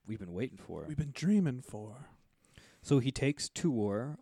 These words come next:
Speaker 1: before the High King Turgon himself. Now, mind you, at this point, Turgon is the king of the Noldor, isn't he? He's the last remaining
Speaker 2: He is the High King of the Noldor, yeah,
Speaker 1: Yep.
Speaker 2: because Fingon is killed in the Nirnaeth.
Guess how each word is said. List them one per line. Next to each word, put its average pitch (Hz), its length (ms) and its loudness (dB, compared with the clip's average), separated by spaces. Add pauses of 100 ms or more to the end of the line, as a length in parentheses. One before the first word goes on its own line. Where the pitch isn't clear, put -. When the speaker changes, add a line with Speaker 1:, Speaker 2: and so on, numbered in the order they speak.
Speaker 1:
before 135 720 2
the 98 120 -6
High 139 400 -6
King 139 460 -4
Turgon 131 440 0
himself. 104 460 -6
Now, 113 120 -2
mind 143 200 4
you, 151 80 10
at 139 80 6
this 151 140 0
point, 127 320 -4
Turgon 147 400 2
is 113 220 -2
the 117 120 -4
king 139 220 -4
of 107 140 -6
the 104 60 -8
Noldor, 98 380 -4
isn't 98 200 -10
he? 127 100 -8
He's 120 220 -4
the 104 80 -4
last 104 340 -6
remaining 104 320 -6 (180)
Speaker 2:
He 180 200 2
is 156 220 4
the 156 100 6
High 156 220 4
King 151 200 0
of 147 80 2
the 143 80 4
Noldor, 135 400 4
yeah, 123 60 2
Speaker 1:
Yep. 135 80 2
Speaker 2:
because 131 320 2
Fingon 139 440 2
is 127 160 0
killed 123 380 0
in 120 140 -6
the 113 80 -4
Nirnaeth. 117 520 -6